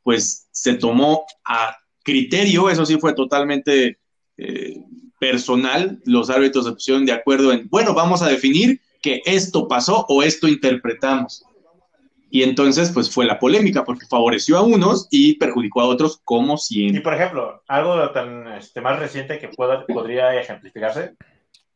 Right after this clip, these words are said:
Speaker 2: es con el proceso de la atrapada, ¿no? Que siempre ha habido como esa duda de cuándo es atrapada y cuándo es no.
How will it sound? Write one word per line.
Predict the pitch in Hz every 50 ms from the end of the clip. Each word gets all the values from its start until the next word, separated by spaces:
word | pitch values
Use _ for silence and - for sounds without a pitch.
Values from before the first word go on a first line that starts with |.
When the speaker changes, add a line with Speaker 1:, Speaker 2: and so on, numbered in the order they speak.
| _ _ -
Speaker 2:
es | 143 -
con | 180 160
el | 139 -
proceso | 120 110 - 127 131 156 135
de | 117 107 104
la | 101 104 107
atrapada, | 104 - - - 117 131 127 117 104 101
¿no? | 110 139 160 - _ _ _ _ _ _ _ _ _ _ _ _
Que | - 123 110 110 110 110 110 110 110 113 113 113 110
siempre | 110 - 135 143 156 151 165 160
ha | 147
habido | 151 151 151 147 147
como | 135 139
esa | 139 - 147 139
duda | 139 139 147 147 143 135
de | 127 120 113 113 -
cuándo | - 151 160 165 165
es | 143 160
atrapada | 139 - 117 117 - 139 139 143 135 123
y | 123
cuándo | - 123 120 123 123
es | 113 117
no. | 123 113 107 - _